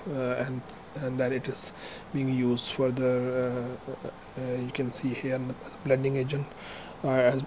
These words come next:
as, and also it's being used further to the product, uh, in the different, uh, different places where we need this. So basically, catalytic cracking is very important and the heart of the refinery. Uh,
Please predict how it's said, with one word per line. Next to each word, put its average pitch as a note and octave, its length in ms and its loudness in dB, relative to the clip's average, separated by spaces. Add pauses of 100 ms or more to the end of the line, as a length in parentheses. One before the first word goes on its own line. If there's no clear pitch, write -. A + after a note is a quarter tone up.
as, C#3+ 240 0
and C3+ 260 4
also B2+ 340 10
it's B2+ 160 2
being C3 260 4
used B2+ 320 6
further C3 720 4 (100)
to - 80 -6
the - 80 -6
product, B2+ 520 4 (340)
uh, A#2+ 200 -2
in - 40 -4
the C3+ 60 -2
different, B2 540 -2
uh, C3+ 40 -4 (520)
different C3+ 240 -2
places B2+ 300 0
where B2 180 2
we A#2+ 140 0
need B2+ 260 0
this. - 380 0 (760)
So D3+ 200 8
basically, D#3+ 480 8
catalytic D3+ 440 2
cracking C#3+ 540 2
is C3+ 180 0
very C#3+ 260 4
important D3 380 0
and C3+ 160 0
the C3 120 0
heart C3 300 0
of - 180 -2
the B2 260 4 (340)
refinery. C3 680 2 (640)
Uh, B2 220 -4